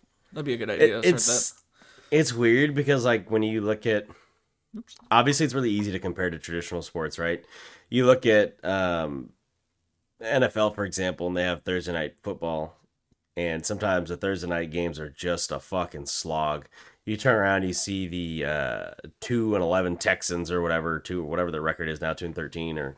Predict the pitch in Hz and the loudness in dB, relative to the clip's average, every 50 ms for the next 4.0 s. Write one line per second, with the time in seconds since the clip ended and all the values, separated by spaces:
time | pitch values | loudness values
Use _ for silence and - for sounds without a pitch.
0 | _ - 85 82 85 82 82 85 85 - - - - - - - - - - _ | _ -6 -4 -4 -2 -2 -2 -4 -6 -6 -10 -16 -20 -20 -20 -20 -20 -20 -20 _
1 | _ _ - - - 120 110 107 101 95 92 92 90 82 76 73 71 67 - _ | _ _ -18 -6 0 4 4 6 6 4 4 4 2 2 2 0 -2 -4 -8 _
2 | _ _ _ _ _ _ _ _ _ _ _ _ _ _ _ _ - - 120 113 | _ _ _ _ _ _ _ _ _ _ _ _ _ _ _ _ -6 -2 0 2
3 | 104 101 98 98 95 - - 98 95 98 98 98 95 90 87 85 76 76 95 | 2 2 0 0 -2 -4 -4 -2 -2 0 0 0 2 0 0 -2 -4 -8 -14